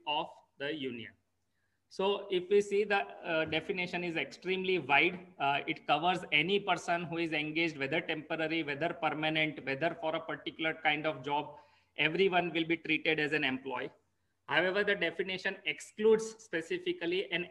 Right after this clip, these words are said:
apprentice. So any trainee will not be part of the definition of the term employee. The salary threshold for supervisory work has been removed. So as we probably know, uh, there was a limit of twenty-four thousand. Uh, so any supervisor who was drawing,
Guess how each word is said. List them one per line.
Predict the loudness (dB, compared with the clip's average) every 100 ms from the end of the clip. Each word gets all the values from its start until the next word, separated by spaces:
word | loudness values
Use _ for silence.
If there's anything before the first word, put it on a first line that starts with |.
| -2
apprentice. | 2 2 2 2 0 0 -14
So | -12 -8 -2
any | -2 -2 -4 -2
trainee | 2 4 4 2 0 -2
will | -2
not | 0 0 2
be | 0
part | 2 2 2
of | 0 -2
the | 0
definition | 0 0 -6 -4 -4 -4 -6
of | -4
the | -4 -2
term | -2 -2
employee. | -4 -6 -6 -6 -6 -8 _ _ _ _ _ -2
The | -2
salary | 4 4 6 6 4
threshold | 4 2 4 0 0 0
for | -2
supervisory | -2 -4 -2 2 2 2 0 0 0
work | 2 0 -2
has | -2
been | -2 -2
removed. | -2 0 -2 0
So |
as | 0 0 0 -12 -8
we | -4 -4
probably | -4 -4 -2 -2 -4
know, | -4 -8 -10 _ _ -10
uh, | -4 -2 -2
there | -2
was | 0 0
a |
limit | 0 0 0 0
of | -2 0
twenty-four | -2 0 -2 0 -4
thousand. | -2 -4 0 -2 -2 -10 -4
Uh, | -4
so | -2 -4 -2
any | -2 -2
supervisor | -4 -4 0 2 2 2 0 -2
who |
was | -2 -2 -2
drawing, | -2 0 0 -2